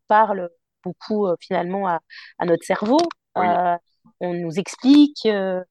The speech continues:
Speaker 2: Avec un
Speaker 1: euh,
Speaker 2: argumentaire
Speaker 1: et
Speaker 2: rationnel et, euh, voilà.
Speaker 1: Exactement.
Speaker 2: Ouais.
Speaker 1: Et la culture, elle est sur, euh, sur, euh, le cerveau, euh, reptilien.
Speaker 2: Mm.
Speaker 1: Elle touche, euh, nos émotions les plus profondes, elle touche, euh,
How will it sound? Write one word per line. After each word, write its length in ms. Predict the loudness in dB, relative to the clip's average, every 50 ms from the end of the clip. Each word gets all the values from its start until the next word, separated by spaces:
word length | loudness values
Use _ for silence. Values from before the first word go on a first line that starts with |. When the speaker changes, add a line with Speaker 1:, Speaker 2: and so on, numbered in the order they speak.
| _ -20 -20 -16 -12
Speaker 2:
Avec 180 | -10 -8 -4 -4
un 100 | 0 2
Speaker 1:
euh, 60 | 2
Speaker 2:
argumentaire 480 | 2 2 2 2 2 0 0 0 0
Speaker 1:
et 80 | 0 2
Speaker 2:
rationnel 560 | 0 0 0 0 0 0 0 0 0 -2 -2
et, 160 | -4 -4 -2
euh, 20 | 0
voilà. 80 | 2 2 2
Speaker 1:
Exactement. 600 | 2 4 2 2 2 2 0 -2 0 0 -2 -4 -6 _
Speaker 2:
Ouais. 140 | -10 -12 -12 -12 -16 -20 -20 _ _
Speaker 1:
Et 100 | 2 4
la 160 | 4 4 2
culture, 680 | 2 -2 -8 -8 -8 -8 -2 0 2 2 4 4 2 2 2 0
elle 280 | -2 -2 -2 0 0 0
est 160 | 0 0 -2
sur, 420 | -4 -10 -16 -12 -10 -10 -6 -4
euh, 240 | -4 -4 -4 -4 -6 -10 -12
sur, 460 | -14 -16 -18 -16 -14 -12 -10 -6 -4 -4
euh, 240 | -4 -4 -4 -6 -8 -10 _ _ _ _ _ _
le 80 | -10 -10
cerveau, 640 | -6 -2 -2 -2 -2 -2 -2 0 0 2 2 2 0
euh, 220 | 0 -2 -4 -6 -8 _ _ -10
reptilien. 640 | -8 -8 -8 -4 -4 -2 0 2 2 2 2 0 -6 _ _ _ _ -20 -20
Speaker 2:
Mm. 60 | -20 -20 -20 -20 -20 -4 -2
Speaker 1:
Elle 180 | -2 -2 -2
touche, 380 | -6 -4 -2 -2 -2 -2 0 0
euh, 420 | 2 4 4 4 4 4 4 2
nos 240 | 0 -2 -6 _ -8 -6
émotions 380 | -6 -6 -6 -12 -8 -6 -2
les 120 | -2 -2 -4
plus 160 | -4 -12 -16
profondes, 580 | -4 -2 -2 -2 0 0 0 2 2 2 2
elle 120 | 0 -2 -2 _
touche, 320 | -10 -10 -10 -10 -4 -4
euh, 200 | -2 -2 -2 -2